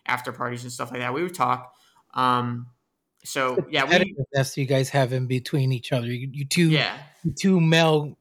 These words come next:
Speaker 2: male lions, you
Speaker 1: Yeah,
Speaker 2: know?
Speaker 1: we played in the N A L when I was on T S M, he was on D Z, and we'd yell at each other, you know, after the rounds and stuff. E-, but
Speaker 2: Correct.
Speaker 1: it was, it was all competitiveness, and, and, you know, we loved it. And I just knew that they had a good environment. And I,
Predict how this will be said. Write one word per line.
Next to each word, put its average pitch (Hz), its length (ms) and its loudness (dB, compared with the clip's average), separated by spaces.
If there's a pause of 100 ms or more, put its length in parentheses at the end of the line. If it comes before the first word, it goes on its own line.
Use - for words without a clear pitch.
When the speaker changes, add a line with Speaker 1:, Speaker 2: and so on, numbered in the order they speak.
Speaker 2:
male 151 320 4
lions, 135 760 2
you 147 100 -2
Speaker 1:
Yeah, 151 120 6
Speaker 2:
know? - 40 2
Speaker 1:
we 196 100 4
played 214 280 2
in 196 80 2
the 190 60 -2
N 190 140 0
A 170 180 4
L 156 360 2
when 151 80 0
I 151 80 6
was 151 100 0
on 156 120 -4
T 151 140 -4
S 147 140 -4
M, 143 100 -4
he 147 100 0
was 139 100 -6
on 135 180 -2
D 139 200 -4
Z, 135 180 -2
and 131 100 -2
we'd 147 200 -2
yell 135 200 4
at 135 140 2
each 127 200 -6
other, 127 300 -4
you 127 160 -6
know, 123 80 -4
after 123 300 -4
the 131 120 -4
rounds 123 440 -2
and 127 100 -6
stuff. 135 320 0
E-, 185 320 -6
but 185 180 4
Speaker 2:
Correct. 139 220 6
Speaker 1:
it 320 60 2
was, - 260 -2 (340)
it 247 100 -2
was 269 160 0
all 247 100 6
competitiveness, 127 840 -4
and, - 140 -18 (100)
and, 123 280 -10
you 190 80 -8
know, 185 120 -2
we 185 80 -2
loved 175 260 0
it. 123 140 -4
And 123 320 -8 (520)
I 165 180 4
just 214 220 -4
knew 165 300 -2
that 170 140 -2
they 156 80 0
had 160 160 2
a 147 40 -2
good 143 140 -2
environment. 127 560 -2 (280)
And 151 140 -2
I, 160 440 2